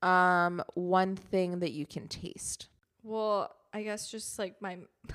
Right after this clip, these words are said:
Speaker 2: <laughs> my saliva, which tastes whatever.
Speaker 1: It's probably, like, the last thing you ate, kind of, right?
Speaker 2: I did brush my teeth right before we recorded, so, like, a very faint, very faint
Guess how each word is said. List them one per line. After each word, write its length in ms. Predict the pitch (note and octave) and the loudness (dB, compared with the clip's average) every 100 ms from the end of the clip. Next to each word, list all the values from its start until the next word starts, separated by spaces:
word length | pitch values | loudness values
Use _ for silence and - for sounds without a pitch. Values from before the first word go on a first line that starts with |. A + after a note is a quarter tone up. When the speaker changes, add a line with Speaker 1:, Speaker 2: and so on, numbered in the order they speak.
| - | -14
Speaker 2:
<laughs> 480 | - _ _ _ _ | -20 _ _ _ _
my 200 | A#3+ G#3 | -4 -4
saliva, 720 | G#3+ - G3 F#3 D#3 G#3 G#2 | -2 -4 -2 0 -2 -2 -4
which 280 | F#3 G3+ - | -4 -4 -8
tastes 360 | - F#3+ G3 - | -6 -4 -4 -2
whatever. 680 | F#3 D#3 - - D#2 A3 - _ _ - | 0 0 -4 -6 -6 -6 -8 _ _ -2
Speaker 1:
It's 160 | A#3 | 0
probably, 300 | - A3 G3+ | 6 6 8
like, 140 | D#3+ - | 4 2
the 120 | C#3+ | 0
last 340 | A2 F#2+ - | 2 0 0
thing 180 | - A2+ | -6 -8
you 100 | - - | -10 -8
ate, 300 | E2 B1 - | -8 -8 -10
kind 300 | - E3+ - | -10 -8 -10
of, 140 | - - | -12 -10
right? 100 | - | 2
Speaker 2:
I 120 | A#3+ | 2
did 260 | C#4+ D4+ B3+ | 4 2 4
brush 360 | C4 B3 - | 4 4 2
my 140 | A#3+ G3+ | -4 -4
teeth 460 | - - F3+ F#3+ | -6 -2 -2 0
right 180 | F#3+ F3 | 0 0
before 320 | F#3+ - F#3 F3+ | -2 0 0 0
we 60 | |
recorded, 720 | F3 E3 - E3+ F3 F#3+ G#3+ G3+ | -2 -4 -2 -2 2 2 2 0
so, 340 | A3+ G3 F#3+ - - - | 2 4 4 2 -18 0
like, 200 | A3 A3 | 2 2
a 60 | A3 | 2
very 320 | A3+ A3+ A3+ | 4 4 2
faint, 680 | - - A#3+ G3 G3 - - - _ | -2 -2 0 0 -2 -6 -10 -12 _
very 540 | G#3+ G#3+ E4 D#4+ C#4+ C4 | -8 2 6 8 8 4
faint 680 | - - G#3 F#3+ F#3 - | 2 0 0 0 -4 -8